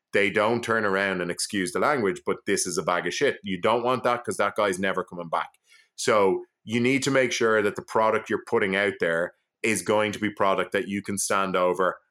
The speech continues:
as highly as you would stand over in, in a restaurant. So remember, if you're a first-time restaurateur getting into delivery, all your customers are used to restaurant quality food.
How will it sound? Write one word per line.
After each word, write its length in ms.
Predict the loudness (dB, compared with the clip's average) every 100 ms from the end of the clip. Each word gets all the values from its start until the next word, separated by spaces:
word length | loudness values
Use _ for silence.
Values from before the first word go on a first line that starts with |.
| _ 2
as 280 | 2 2
highly 640 | -4 0 2 2 2 0 -2
as 240 | -4 -4
you 80 | -4
would 120 | -4
stand 320 | 0 0 0
over 360 | 2 0 2 0
in, 80 | 0
in 100 | -2
a 60 | -2
restaurant. 540 | -2 -2 -6 -6 -8
So 160 | -4 -2
remember, 420 | 0 0 0 0
if 120 | 0
you're 140 | 2 2
a 40 |
first-time 580 | 2 0 0 -2 -2 0
restaurateur 640 | -2 0 -2 -2 0 0
getting 300 | -2 -4 -6
into 180 | -6 -8
delivery, 540 | -4 -4 0 -2 -2 _ _ _ 2
all 280 | 6 6
your 200 | 6 2
customers 500 | 2 -4 -2 -2 0
are 60 | 0
used 260 | 0 -2 -2
to 60 |
restaurant 460 | 0 0 0 -2 0
quality 360 | 0 0 -2 -6
food. 280 | -6 -8